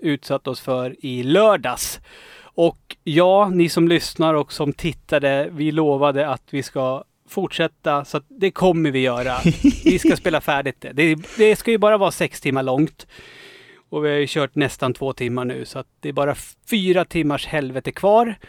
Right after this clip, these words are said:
Speaker 1: Eh, och jag har ju läst recensioner och tydligen ska slutet vara någonting, ja, uppåt väggarna.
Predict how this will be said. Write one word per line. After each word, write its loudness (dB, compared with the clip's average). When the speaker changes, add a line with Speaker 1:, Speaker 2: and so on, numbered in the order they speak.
Speaker 1:
Eh, -4
och -4
jag 2
har -4
ju -2
läst -4
recensioner -2
och -8
tydligen -2
ska -8
slutet -6
vara -4
någonting, -6
ja, -4
uppåt -12
väggarna. -6